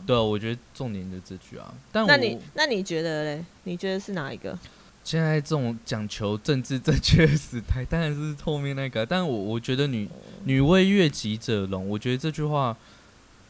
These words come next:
Speaker 1: 假设它是很久以前流传下来的，我觉得一定有它的道理在。
Speaker 2: 那我觉得那个，那句话也是对的啊。
Speaker 1: 对啊，就是
Speaker 2: 只是说穿了，如果这些喜欢你的人，你不喜欢，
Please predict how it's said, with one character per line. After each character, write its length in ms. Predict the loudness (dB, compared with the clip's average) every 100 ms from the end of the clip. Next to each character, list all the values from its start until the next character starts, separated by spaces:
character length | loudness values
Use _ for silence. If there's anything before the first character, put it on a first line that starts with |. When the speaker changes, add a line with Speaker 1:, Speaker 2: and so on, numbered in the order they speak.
| -10
Speaker 1:
假 200 | -4 -4
设 160 | 0 0
它 160 | 0
是 120 | 0 -2
很 140 | -2
久 160 | -4 -6
以 40 |
前 180 | -8 -8
流 140 | -8
传 200 | -8 -10
下 180 | -8 -10
来 140 | -10 -14
的， 80 | -10
我 140 | -8
觉 140 | -4 -4
得 60 |
一 80 | -4
定 120 | -4
有 120 | -6
它 140 | -8 -12
的 120 | -10
道 160 | -12 -12
理 60 | -14
在。 140 | -14 -14 -16 -20 -20 -20 -20 -12 -2
Speaker 2:
那 100 | 0
我 40 |
觉 140 | 2 2
得 120 | 2
那 140 | 0
个， 120 | -2 -2
那 100 | -2
句 140 | 0
话 220 | 0 0
也 60 | -2
是 180 | -6 -10 -4
对 200 | -4 -4
的 120 | -8
啊。 180 | -10 -6
Speaker 1:
对 100 | -2
啊， 240 | -2 -2 -8 -6
就 100 | -2
是 200 | 0 -2
Speaker 2:
只 0 |
是 300 | -2 -2 -2
说 320 | -2 4 4
穿 280 | 4 0 2
了， 280 | 0 -2 -4 -6
如 120 | -2
果 160 | -2
这 160 | 0 -2
些 180 | 0 -2
喜 260 | -4 -10
欢 240 | -4 -4 -4
你 120 | -8
的 160 | -8 -8
人， 280 | -8 -10 -16 -20 -20 -20 -20 -20 -18 -8
你 180 | -6
不 140 | -4 -4
喜 260 | -4 -8
欢， 340 | -8 -6 -6